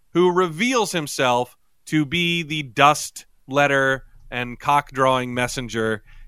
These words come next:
And Larry and Dave kind of exchange respective finger guns at each other as Frolic starts to play,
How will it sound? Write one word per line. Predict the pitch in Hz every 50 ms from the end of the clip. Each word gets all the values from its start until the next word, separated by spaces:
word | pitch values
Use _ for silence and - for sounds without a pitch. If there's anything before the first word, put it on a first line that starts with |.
| - - -
And | 120 117 113 110 113 110 110 110 110 107 120 120 127
Larry | 127 131 131 131 131 127 131 131 131
and | 120 113 101
Dave | 120 117 113 113 113 113 113 -
kind | - 151 151 151
of | 151
exchange | 135 - - - 160 151 156 151 151 147 139 - - - - - _ _ _ -
respective | 151 147 - - 185 180 - 175 160 -
finger | - 202 190 175 160
guns | 139 127 120 110 104 104 104 104 - - - - - - _ - - -
at | 120 120 117
each | 117 101 -
other | 123 110 104 110 110 113
as | 117 113 113 113 110 -
Frolic | - - - 202 269 294 269 233 196 -
starts | - - 151 139 131 - -
to | 120
play, | - 117 113 107 104 104 104 101